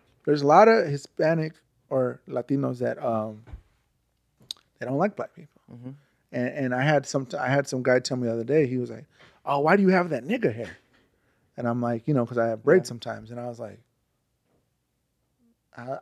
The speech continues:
Speaker 1: I didn't know how to react 'cause I, at the same time, I was like, "Bro, like, what, what, why are you saying this?" Like, so my first response is like, "F you."
Speaker 2: Yeah.
Speaker 1: Why are you saying this, you know?
Speaker 2: Mm-hmm.
Speaker 1: Um, but I responded back and I was like, "Why do you say that?"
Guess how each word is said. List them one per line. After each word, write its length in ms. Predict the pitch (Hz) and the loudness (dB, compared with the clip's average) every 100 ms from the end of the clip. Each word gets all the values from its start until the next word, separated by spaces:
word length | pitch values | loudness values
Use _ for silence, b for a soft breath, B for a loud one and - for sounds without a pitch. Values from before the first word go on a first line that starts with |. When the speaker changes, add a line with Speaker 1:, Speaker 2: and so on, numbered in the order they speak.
| - | -2
Speaker 1:
I 60 | |
didn't 160 | 160 196 | 2 4
know 100 | 190 | 6
how 100 | 185 | 6
to 80 | 147 | 6
react 460 | 135 185 247 - | 4 4 2 -4
'cause 140 | - 147 | -2 2
I, 120 | 143 | 2
at 80 | 143 _ | 2 _
the 60 | - | -8
same 180 | - 175 | -4 -2
time, 160 | 202 | -2
I 40 | 196 | -2
was 120 | 151 | 0
like, 120 | 147 | -4
"Bro, 180 | 180 202 | -4 -4
like, 120 | 165 | -2
what, 240 | 160 196 - _ _ _ _ _ _ _ _ | -2 -6 -10 _ _ _ _ _ _ _ _
what, 280 | 151 175 170 | -4 -4 0
why 200 | 170 202 | 0 2
are 40 | |
you 140 | 175 | 0
saying 280 | 147 185 190 | -2 -2 0
this?" 120 | 127 | -2
Like, 100 | 120 | -6
so 140 | 113 156 | -2 2
my 160 | 190 | 2
first 200 | 254 185 147 | 6 4 4
response 360 | - 139 131 | 0 0 0
is 140 | 123 120 | -2 -4
like, 140 | 117 | 0
"F 220 | 139 143 | 0 0
you." 160 | - 101 - _ _ _ - | -6 -18 -20 _ _ _ -2
Speaker 2:
Yeah. 220 | 110 78 - | 0 0 -2
Speaker 1:
Why 160 | 131 165 | 4 6
are 60 | 185 | 6
you 140 | 147 | 4
saying 280 | - 139 113 | -2 -6 -6
this, 80 | - | -10
you 80 | 135 | -6
know? 200 | 127 156 - | -4 -6 -12
Speaker 2:
Mm-hmm. 520 | 92 92 85 _ - | -20 -20 -20 _ 2
Speaker 1:
Um, 380 | 131 127 123 117 | 4 6 4 4
but 380 | 117 143 139 - _ - | 12 12 12 2 _ -6
I 60 | |
responded 440 | 139 131 180 180 135 | -6 0 2 2 4
back 240 | 190 190 | 2 2
and 80 | 147 | 0
I 80 | 143 | -2
was 80 | 131 | 0
like, 240 | 135 123 - _ _ _ _ _ _ _ | 0 -2 -8 _ _ _ _ _ _ _
"Why 120 | 135 | 0
do 60 | 139 | 0
you 60 | |
say 160 | - 131 | 0 -2
that?" 240 | 135 117 | -2 -4